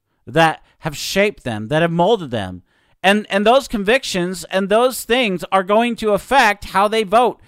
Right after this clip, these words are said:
and how they represent you. And as a Christian, you should care. That's what I'm saying. You should care about who represents you, because you represent the King of Kings and the Lord of Lords.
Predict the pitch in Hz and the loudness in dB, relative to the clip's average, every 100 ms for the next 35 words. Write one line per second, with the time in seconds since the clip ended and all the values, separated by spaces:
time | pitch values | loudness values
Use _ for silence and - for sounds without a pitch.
0 | _ - 175 170 214 220 208 208 196 165 | _ -6 -4 -2 0 0 0 0 -2 -2
1 | 220 - 156 123 85 _ _ _ _ _ | -4 -4 -8 -6 -8 _ _ _ _ _
2 | _ _ _ 175 214 202 - 190 - 202 | _ _ _ 2 2 2 -2 -2 0 -2
3 | 196 190 220 226 - 214 214 123 92 _ | 0 0 0 -6 -2 2 2 0 -4 _
4 | _ _ _ _ _ _ - 175 214 196 | _ _ _ _ _ _ -4 -2 0 0
5 | 185 185 175 139 143 196 202 214 185 190 | 0 -2 0 -2 -4 -4 -4 -8 -2 2
6 | 156 113 104 _ _ _ _ - 139 165 | 2 0 -6 _ _ _ _ -4 2 2
7 | 151 208 196 185 180 156 131 147 151 - | 2 0 0 2 0 -2 -4 -2 -2 -6
8 | 117 131 160 131 139 175 160 135 131 120 | -8 -6 -8 -8 -4 -2 0 -2 -4 -6
9 | 127 120 - - 156 131 - 143 127 113 | -6 -6 -12 -10 -8 -8 -8 -8 -6 -8
10 | 117 110 110 117 107 95 101 92 82 _ | -8 -10 -8 -8 -8 -10 -10 -10 -12 _
11 | _ | _